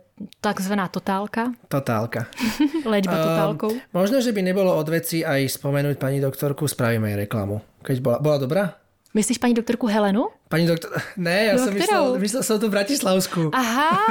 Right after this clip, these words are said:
Speaker 2: <laughs>
Speaker 1: jasně. Hel-, to jsem myslela terapeutku, paní doktorku Helenu, čímž samozřejmě to nebyla náhoda, protože si myslím, že tohle mi pomohlo z toho mixu nejvíc. Eh, Ďurovská, paní Ďurovská.
Speaker 2: Pani Ďurovská. Zdravím paní Ďurovskou a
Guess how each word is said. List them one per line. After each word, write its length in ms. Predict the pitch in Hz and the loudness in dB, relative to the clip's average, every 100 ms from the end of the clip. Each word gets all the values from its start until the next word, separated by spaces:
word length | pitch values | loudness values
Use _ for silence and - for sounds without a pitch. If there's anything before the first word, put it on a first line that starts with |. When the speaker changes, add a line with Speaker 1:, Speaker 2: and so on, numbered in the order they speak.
| 453 415 | 2 2
Speaker 2:
<laughs> 280 | 190 - - | -2 -4 0
Speaker 1:
jasně. 800 | 285 349 - 349 320 269 233 233 | 2 2 -2 -2 2 4 4 2
Hel-, 300 | 180 202 214 | 2 0 0
to 100 | 196 | -2
jsem 100 | 220 220 | 0 0
myslela 240 | 226 214 - | 2 0 0
terapeutku, 500 | 220 196 196 180 - | -2 0 -2 -4 -6
paní 180 | - 190 | -4 -2
doktorku 340 | 180 208 208 | -2 -4 -4
Helenu, 400 | 170 180 180 208 | -2 0 2 0
čímž 360 | 233 254 247 240 | 0 2 2 2
samozřejmě 440 | 247 240 226 240 | 2 2 2 2
to 80 | 233 | 2
nebyla 260 | 226 220 202 | 2 2 2
náhoda, 360 | 185 180 202 | 0 0 -2
protože 260 | 196 190 202 | -2 -4 -4
si 120 | - | -4
myslím, 180 | 202 208 | -4 -4
že 60 | |
tohle 180 | 190 190 | -2 -2
mi 60 | 196 | 0
pomohlo 580 | 202 196 196 196 202 196 | 0 0 0 0 0 -2
z 80 | |
toho 180 | - 208 | -2 0
mixu 260 | 202 190 - | 0 -2 -4
nejvíc. 600 | 175 160 185 226 302 - - - - - - | -2 0 2 2 0 -6 -16 -14 -14 -14 -6
Eh, 720 | 202 202 202 196 196 196 202 | -2 0 0 -2 -4 -6 -6
Ďurovská, 640 | 190 233 349 - - 160 151 | 0 0 0 -4 -6 -8 -6
paní 200 | 202 220 | -2 0
Ďurovská. 440 | 185 196 - - - | 0 -4 -6 -8 0
Speaker 2:
Pani 200 | 156 160 | 0 2
Ďurovská. 420 | 160 156 - 131 | 4 2 0 0
Zdravím 360 | 139 185 208 | 2 2 2
paní 160 | 185 190 | 2 2
Ďurovskou 720 | 170 175 160 - 202 220 233 - | 4 2 0 -2 2 4 2 0
a 140 | 180 | 0